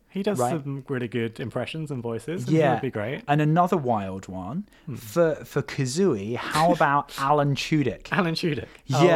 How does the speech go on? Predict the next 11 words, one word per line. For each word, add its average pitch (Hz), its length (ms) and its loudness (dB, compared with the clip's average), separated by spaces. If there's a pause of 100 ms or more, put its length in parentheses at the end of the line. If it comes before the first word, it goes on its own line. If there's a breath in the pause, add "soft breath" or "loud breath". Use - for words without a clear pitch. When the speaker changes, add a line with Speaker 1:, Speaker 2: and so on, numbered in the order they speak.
Speaker 1:
Oh, - 40 0
yeah, 156 120 4
because 147 260 -4
Speaker 2:
who 185 160 4
plays, 175 400 4
like, 160 200 4
Hey 190 400 2
Hey 117 260 -2
in 120 160 -2
Moana. 120 640 -2
Speaker 1:
Okay. 107 420 -6